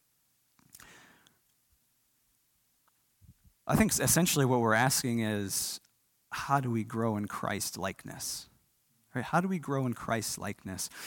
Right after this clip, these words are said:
And I would say the first thing is that you spend time with Christ. You spend time with Christ, allowing him to shape you into that person, allowing him to conform you into that image.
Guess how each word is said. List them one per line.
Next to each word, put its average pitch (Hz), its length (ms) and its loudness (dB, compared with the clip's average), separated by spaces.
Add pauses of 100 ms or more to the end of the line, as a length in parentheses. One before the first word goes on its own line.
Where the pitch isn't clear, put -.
(180)
And 143 140 2
I 175 40 10
would 175 120 8
say 190 120 6
the 165 120 6
first - 400 6
thing 160 280 6 (200)
is 151 100 4
that 156 80 4
you 147 80 4
spend 165 340 0
time 185 300 2
with 180 180 6
Christ. - 540 -4 (220)
You 170 100 6
spend 185 420 8
time 190 560 8
with 160 220 8
Christ, 175 640 10 (220)
allowing 180 540 12
him 208 420 10 (180)
to - 80 8
shape 214 380 10
you 196 160 10
into 220 420 8
that 208 300 10
person, 156 560 6 (400)
allowing 208 340 12
him 247 260 10
to 208 140 6
conform 208 500 8
you 202 120 10
into 202 260 4
that 185 220 4
image. 143 580 0